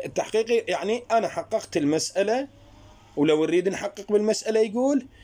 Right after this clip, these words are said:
"نحن ما مح-، ما محتاجين." يقول لا للجواب الأول ولا للجواب الثاني، ماكو داعي ندفع الدور، وإنما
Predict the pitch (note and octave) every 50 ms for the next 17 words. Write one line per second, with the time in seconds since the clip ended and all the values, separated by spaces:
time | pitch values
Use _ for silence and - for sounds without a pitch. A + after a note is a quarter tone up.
0 | - - - - C3+ - - E3 F3 G#3+ B3 B3+ C4 B3 - - A3+ B3+ C4+ B3
1 | G#3 - - - G3+ F3+ D3+ D3+ D#3+ D#3 D#3 C#3+ C#3 C#3+ C#3 C#3 C3+ D3+ F3+ G3+
2 | A3 A#3+ C4 A#3+ G#3 A3 B3+ B3 B3+ B3+ B3+ B3 C4 B3+ B3 - A#3+ B3 B3+ B3+
3 | C4 B3+ C4 B3+ A3+ G3 F#3 G3 G#3 A3+ A#3 A#3+ A3 F3+ G#3 G3+ G3+ G3 F3 D#3
4 | E3 C#3+ - - D#3 C#3+ C#3 C#3 C3+ C3+ C#3+ F#3+ A3+ A#3+ A#3+ - A#3+ G#3 A3+ A3
5 | F3+ C#3+ F3+ G3 G#3+ G#3+ - - - G#3 G3 E3+ - - - - - _ - -
6 | - - - - - - - - - - - - - _ - - F3 E3 D3 C#3
7 | E3+ D#3 D3+ D3 C#3+ C#3+ - - - - - - - - - - - - - C#3
8 | D3+ - - E3 E3+ E3 E3 E3 E3+ F3 G#3 A#3 B3 B3+ B3+ B3+ A#3+